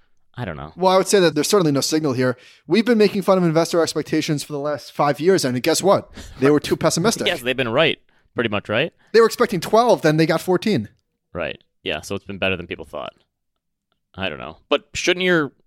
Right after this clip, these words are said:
Speaker 1: expectations rise a little bit during a bear market? Obviously, there wasn't that much time to do it, but
Speaker 2: Theoretically, yeah, but
Speaker 1: Yeah. Even though most of the time they don't.
Speaker 2: All right, listener questions.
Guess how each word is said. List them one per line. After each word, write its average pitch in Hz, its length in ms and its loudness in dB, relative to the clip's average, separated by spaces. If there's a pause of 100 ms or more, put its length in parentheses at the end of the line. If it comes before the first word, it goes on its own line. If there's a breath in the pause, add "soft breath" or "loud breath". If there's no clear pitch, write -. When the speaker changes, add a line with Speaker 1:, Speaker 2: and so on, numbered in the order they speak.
(580)
Speaker 1:
expectations 131 640 -4
rise 110 280 0
a 104 60 -8
little 113 180 -2
bit 127 120 -2
during 135 180 -4
a 127 40 -2
bear 131 160 2
market? 135 380 -2 (480)
Obviously, 123 300 0
there 117 80 4
wasn't 117 240 0
that 110 100 0
much 113 160 -6
time 120 180 -4
to 110 60 -4
do 113 140 0
it, 131 140 -4
but 104 180 0 (720)
Speaker 2:
Theoretically, 160 580 2
yeah, 120 160 0
but 104 320 -14
Speaker 1:
Yeah. 92 180 -8 (720)
Even 117 120 -4
though 107 220 0
most 117 260 -4
of 110 60 -14
the 110 80 -10
time 107 180 -4
they 95 140 -6
don't. 92 260 -8 (760)
Speaker 2:
All 139 100 0
right, 139 80 -2
listener 165 240 0
questions. 135 340 0